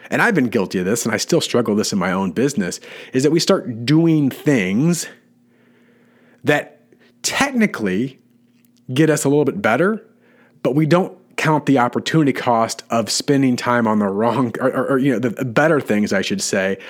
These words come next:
that would get us even better results. So let me just give you some examples on this. And this actually goes from the book Deep Work personally as well,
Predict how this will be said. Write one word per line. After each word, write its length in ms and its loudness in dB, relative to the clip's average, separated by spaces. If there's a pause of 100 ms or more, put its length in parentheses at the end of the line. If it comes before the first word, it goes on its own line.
(180)
that 100 2
would 140 0
get 140 2
us 180 -2
even 240 0
better 300 -2
results. 420 -4
So 100 2
let 140 2
me 60 4
just 160 -2
give 120 2
you 60 0
some 180 -2
examples 480 -6
on 120 -8
this. 160 -8
And 80 0
this 100 -2
actually 240 0
goes 240 -2
from 180 -6
the 60 0
book 300 -4
Deep 180 -2
Work 320 -6
personally 540 0
as 120 -4
well, 460 0